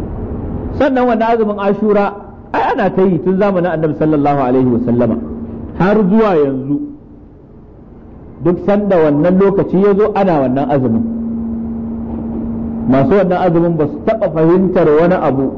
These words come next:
a ƙarƙashin wannan azumin ba saɓanin azumin. Azumin dai suka fahimta, shi kuma suka yi. Saboda haka, zuwa da wata fahimtar daban a ƙarƙashin wannan saɓanin abin da sauran musulmi suka fahimta tun daga sahabbai,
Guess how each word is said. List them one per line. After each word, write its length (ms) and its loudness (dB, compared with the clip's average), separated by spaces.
a 100 0
ƙarƙashin 560 0
wannan 340 2
azumin 400 2
ba 80 2
saɓanin 560 0
azumin. 380 0
Azumin 480 2
dai 180 4
suka 180 -2
fahimta, 420 0
shi 120 2
kuma 200 2
suka 200 0
yi. 120 0
Saboda 300 4
haka, 260 0
zuwa 420 2
da 80 0
wata 260 0
fahimtar 460 -4
daban 340 0
a 120 0
ƙarƙashin 520 2
wannan 340 0
saɓanin 720 0
abin 280 -2
da 100 0
sauran 300 0
musulmi 400 0
suka 240 2
fahimta 380 2
tun 140 2
daga 180 2
sahabbai, 480 2